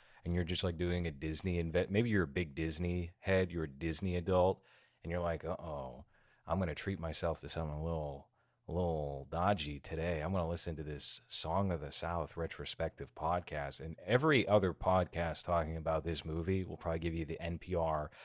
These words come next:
"Uh, yeah, so this didn't age well." And, uh, you know, I, I'm very glad we're on the same page here that Song of the South is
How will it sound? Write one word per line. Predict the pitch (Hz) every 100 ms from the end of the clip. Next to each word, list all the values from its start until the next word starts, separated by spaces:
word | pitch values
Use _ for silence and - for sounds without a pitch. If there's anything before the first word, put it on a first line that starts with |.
| - - - - -
"Uh, | 113 104 101 98 95 92 90
yeah, | 85 92 95 92 92 87 85 82 80 80 80
so | - - 98 90 87 85 80 78 73
this | 92 123 -
didn't | 160 147 123
age | 95 87 87 -
well." | 87 85 82 78 80 95 - _ _ _ _ _ _ _ _ _ _ _ -
And, | 98 95 92 90 90
uh, | - - - 87
you | 95
know, | 101 98 -
I, | 117 120
I'm | - 104 107 101 95 - - - 92 _ -
very | 139 151 143
glad | 120 117 104
we're | 92 95
on | 98 101
the | 92
same | - 90 87
page | - 85 85 -
here | 85 80
that | 80
Song | - 85 90
of | 85
the | 80
South | 82 80 78
is | 78 71